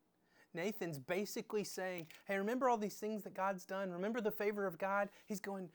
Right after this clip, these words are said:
"David, this isn't you." You ever had somebody say that to you? "Hey, man, this isn't you." Maybe one of the most compelling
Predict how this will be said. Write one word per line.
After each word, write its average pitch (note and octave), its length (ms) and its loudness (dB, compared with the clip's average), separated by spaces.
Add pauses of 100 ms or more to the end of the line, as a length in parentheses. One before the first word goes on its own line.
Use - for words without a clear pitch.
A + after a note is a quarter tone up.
(160)
"David, A3+ 320 0
this B3+ 200 -2
isn't C#3+ 320 -2
you." D#3+ 340 -4 (1900)
You F#3+ 80 -4
ever F#3+ 120 0
had F3+ 140 0
somebody E3+ 260 -8
say E3+ 160 -10
that E3+ 200 -8
to F3+ 80 -10
you? E3 160 -12 (1500)
"Hey, C#4 80 -10
man, B3+ 160 -8
this D4 160 -6
isn't D3+ 280 -4
you." D#3 280 -10 (1700)
Maybe B3+ 200 -4
one F#3+ 180 -4
of F3+ 100 -4
the E3 80 -4
most D#3+ 260 -6
compelling E3 680 -6